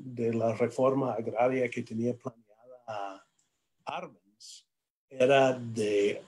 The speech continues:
dar esta tierra a, a la gente que no tenía tierra. Y, um, eso quedó con el gobierno después del golpe de Estado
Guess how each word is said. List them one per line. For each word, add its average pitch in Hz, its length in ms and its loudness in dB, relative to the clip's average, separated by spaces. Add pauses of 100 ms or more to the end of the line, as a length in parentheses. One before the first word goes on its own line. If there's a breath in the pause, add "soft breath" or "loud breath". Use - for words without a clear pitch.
dar 139 680 0
esta 131 340 0
tierra 139 800 4 (680)
a, 110 240 0
a 107 640 -14 (580)
la 113 100 -20
gente 170 280 -12 (420)
que - 160 -20
no 113 160 -18
tenía 113 360 -20 (120)
tierra. 120 440 4 (400 soft breath)
Y, 123 540 4 (100)
um, 117 380 -2
eso 160 400 6
quedó 139 580 6 (280)
con 160 280 4
el 139 200 6
gobierno 131 800 2
después 107 800 -4
del 104 220 -2
golpe 117 340 -2
de 104 160 -2
Estado 156 500 -8